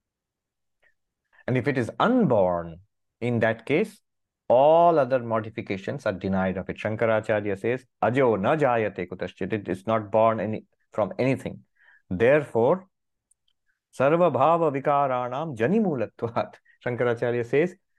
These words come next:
since all modifications in life,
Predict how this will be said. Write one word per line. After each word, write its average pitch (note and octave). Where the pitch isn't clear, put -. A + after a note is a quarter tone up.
since D#3
all A#3+
modifications -
in C3
life, A#2+